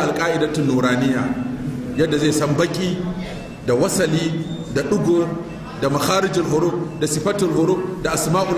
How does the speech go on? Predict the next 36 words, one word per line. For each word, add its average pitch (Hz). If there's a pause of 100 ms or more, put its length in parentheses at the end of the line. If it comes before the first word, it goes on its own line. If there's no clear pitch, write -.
huruf, 170 (600)
da 139
kuma 185
yadda 185
harshensa 170
zai 151
saba. 135 (240)
Da 147
yayi 190
wannan 175
sai 175
a 139
shigar 156
da 143
shi 135 (440)
Alƙur'ani 135
daga 127
Suratul 160
Ahqaf 143
zuwa 131
Nas, 123
ya 120
fara 151
izu 135 (100)
goman 135
ƙasa. 123 (760)
Idan 160
ya 160
haddace 185
wannan 151
goman, 147
sai 165
a -
cilla 135
shi 131
Baƙara. 113